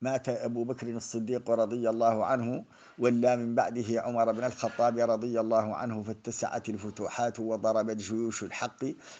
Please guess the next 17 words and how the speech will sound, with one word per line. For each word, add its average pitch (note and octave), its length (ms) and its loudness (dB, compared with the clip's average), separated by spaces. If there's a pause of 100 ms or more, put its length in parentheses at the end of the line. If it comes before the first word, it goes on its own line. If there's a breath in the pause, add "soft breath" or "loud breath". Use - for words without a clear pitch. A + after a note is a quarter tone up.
في A#2 140 0
مشارق A#2+ 560 2
الأرض A2 340 -2
ومغاربها، A2 1080 4 (360 loud breath)
وفتح B2+ 640 2
الكثير A2+ 500 -2
من A2 240 -2
البلاد، A2 540 2 (380 loud breath)
ولم C3 540 4
تتوقف A2+ 540 0
حركة A2+ 500 -2
الجهاد G#2+ 500 0
في G#2 180 -2
زمان G#2+ 440 0
هذه G2+ 360 0
الخلافة A2 580 0 (440 loud breath)
العظيمة، A#2+ 580 -2